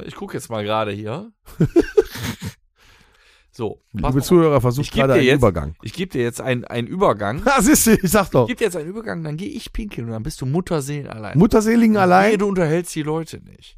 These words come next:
Speaker 2: Naja, ich zähl
Speaker 1: Ja.
Speaker 2: von, äh, hundert
Speaker 1: Also,
Speaker 2: runter.
Speaker 1: wir haben jetzt von unseren,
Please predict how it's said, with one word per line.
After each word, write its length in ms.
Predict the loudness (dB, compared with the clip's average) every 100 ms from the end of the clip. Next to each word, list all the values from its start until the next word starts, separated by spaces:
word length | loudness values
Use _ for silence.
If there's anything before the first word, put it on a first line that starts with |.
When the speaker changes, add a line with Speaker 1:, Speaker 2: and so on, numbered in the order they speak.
| -4
Speaker 2:
Naja, 300 | 0 2 2
ich 100 | 0
zähl 140 | -2
Speaker 1:
Ja. 40 | -2
Speaker 2:
von, 260 | -2 -4 -2
äh, 240 | -2 0
hundert 220 | 2 2
Speaker 1:
Also, 100 | 0 0
Speaker 2:
runter. 260 | 0 -2 0
Speaker 1:
wir 100 | 0
haben 80 |
jetzt 140 | 0 -4
von 100 | -8
unseren, 420 | -8 -6 -8 -8